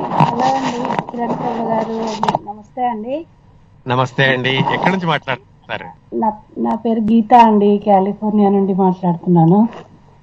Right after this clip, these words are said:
Speaker 2: అవునండి.
Speaker 1: యా, యా, బాగున్నాను. ఈ షోకి కాల్ చేసేదాన్ని నేను. ఈ మధ్య మీరు మాతో మాట్లాడే, మాకు మాట్లాడే ఛాన్స్ ఇవ్వట్లేదు కదా, చాలా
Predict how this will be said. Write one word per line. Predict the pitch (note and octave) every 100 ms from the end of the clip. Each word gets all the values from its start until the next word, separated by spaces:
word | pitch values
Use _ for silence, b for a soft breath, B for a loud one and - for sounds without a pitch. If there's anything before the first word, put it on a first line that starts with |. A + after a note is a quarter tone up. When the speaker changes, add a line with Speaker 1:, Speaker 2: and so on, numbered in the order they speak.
| - - -
Speaker 2:
అవునండి. | - - - - - - - - - - - - - - - -
Speaker 1:
యా, | A3 - F#3+
యా, | F#3+ F3 F3+
బాగున్నాను. | F3 F3+ F#3 F#3 - F3+ - F#3+ G3
ఈ | F#3 D3+
షోకి | A3 D3 C3+ - B3+ A#3 -
కాల్ | G#3+ G3 G#3 G#3
చేసేదాన్ని | G3 F#3+ G#3 G3+ G3 G3
నేను. | F#3+ F#3+ G3 A#3 _ - - - G#3
ఈ |
మధ్య | G#3 G#3 A3+
మీరు | A#3 A3+ G#3+ G#3 G#3 G3+ F#3+ F#3+
మాతో | F#3 G3 G3 G#3
మాట్లాడే, | G#3 G#3 A3 A3 A3+ -
మాకు | D#4+ G#3 G#3 G3+ - G3+ G3
మాట్లాడే | G#3+ A#3 A#3+
ఛాన్స్ | A3+ G#3 G#3 G#3+ G#3+
ఇవ్వట్లేదు | G#3 A3 A#3 A#3 G#3
కదా, | G3 G#3
చాలా | - F3+ F#3+ G3